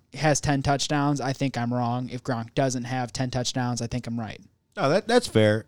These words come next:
Speaker 2: and that's why I have him, you know, ranked so high. I have him statted out kind of like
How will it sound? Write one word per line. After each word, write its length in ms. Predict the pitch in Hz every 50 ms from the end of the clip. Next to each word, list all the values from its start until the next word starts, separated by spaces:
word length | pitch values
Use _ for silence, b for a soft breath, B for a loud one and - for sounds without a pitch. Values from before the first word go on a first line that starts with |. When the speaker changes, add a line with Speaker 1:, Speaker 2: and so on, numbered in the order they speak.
| _ -
Speaker 2:
and 200 | - 123 120 117
that's 220 | 120 131 147 160 -
why 200 | 160 143 135 123
I 20 |
have 280 | 101 92 110 101 95 101
him, 340 | 104 101 101 98 95 85 - _ _ _ _ -
you 100 | 113 104
know, 120 | 101 95
ranked 280 | 87 95 98 104 95 -
so 160 | - 107 95
high. 340 | 90 87 92 90 95 95 92
I 120 | 95 101
have 120 | 110 113 104
him 100 | 101 95
statted 460 | - - - - 104 101 101 92 92
out 180 | 95 92 92
kind 220 | - - 107 101 101
of 120 | 98 90
like 340 | 92 92 95 95 92 92 -